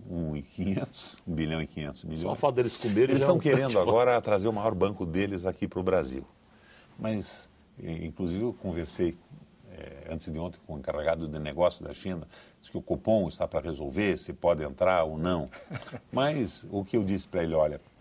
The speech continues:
Speaker 1: Eu até acho que depois que o, que o país derrubar esse <laughs> juro, aí nós podemos deixar entrar todo mundo." Mas, na verdade,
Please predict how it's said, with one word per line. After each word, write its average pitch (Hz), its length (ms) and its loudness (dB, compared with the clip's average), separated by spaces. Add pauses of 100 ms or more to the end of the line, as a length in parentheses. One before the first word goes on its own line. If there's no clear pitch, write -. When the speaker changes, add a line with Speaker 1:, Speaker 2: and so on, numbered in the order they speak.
(460)
Speaker 1:
Eu 87 260 4
até 98 240 4
acho 95 340 2
que 82 140 -6
depois 80 460 0
que 87 100 -4
o, 73 400 -4 (140)
que - 80 -12
o 71 300 -10
país 80 480 0 (680)
derrubar 85 480 4
esse 85 220 -4
<laughs> - 20 -2
juro, 82 300 0 (100)
aí 104 160 -4
nós 113 120 2
podemos 107 360 2
deixar 98 240 -4
entrar 95 280 2
todo 104 300 0
mundo." 87 280 0 (360)
Mas, 87 320 0
na 98 100 2
verdade, 107 520 2